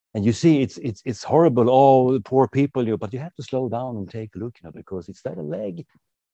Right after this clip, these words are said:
I, I, I think I saw some blood over there. Lucky us, we didn't get stuck in that one. So, but you, you have to look,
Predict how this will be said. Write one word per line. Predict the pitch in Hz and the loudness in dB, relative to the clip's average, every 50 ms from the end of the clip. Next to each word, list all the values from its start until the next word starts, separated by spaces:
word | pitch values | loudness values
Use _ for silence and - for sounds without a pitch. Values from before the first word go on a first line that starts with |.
| _ _ - | _ _ -20
I, | - - _ - | -20 -16 _ -12
I, | 107 - - - - 110 | -12 -10 -10 -10 -8 -8
I | |
think | - - 175 - | -6 -6 -8 -8
I | 127 | -8
saw | - - 120 | -6 -6 -6
some | 101 - 92 80 | -6 -8 -8 -8
blood | 95 95 135 165 135 98 80 | -8 -8 -8 -8 -10 -12 -14
over | 76 76 73 | -16 -16 -16
there. | 73 73 - _ - _ _ _ _ _ | -18 -18 -20 _ -20 _ _ _ _ _
Lucky | - 117 156 156 - 123 117 | -2 -2 -2 -2 -2 -2 -2
us, | 113 113 104 101 | 0 -2 -2 -4
we | 101 | -4
didn't | 92 107 98 104 85 | -4 -4 -4 -4 -6
get | 98 90 - - | -8 -8 -10 -10
stuck | - - 92 82 - 95 | -10 -8 -8 -8 -8 -10
in | 85 | -8
that | 85 120 131 - - | -6 -6 -6 -6 -8
one. | 80 76 76 | -14 -16 -14
So, | - 80 | -14 -14
but | - 87 87 | -12 -12 -10
you, | - - 139 | -10 -10 -12
you | 156 139 - | -12 -14 -16
have | 151 - _ | -18 -20 _
to | _ - 202 | _ -14 -14
look, | 214 - | -14 -14